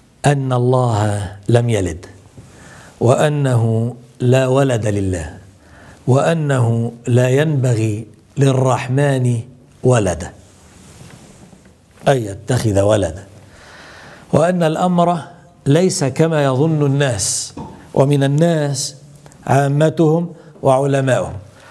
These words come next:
والكتب الآن، يعني، هذا صار دأباً، أنني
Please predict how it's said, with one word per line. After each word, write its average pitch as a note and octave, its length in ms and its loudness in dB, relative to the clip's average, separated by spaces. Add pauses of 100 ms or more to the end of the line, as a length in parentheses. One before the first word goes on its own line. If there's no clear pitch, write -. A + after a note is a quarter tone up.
(200)
والكتب C3 520 2
الآن، B2+ 500 0
يعني، G#2 440 -8 (160)
هذا A#2+ 380 0
صار C3 320 2
دأباً، A#2 420 -2 (560)
أنني C3+ 520 0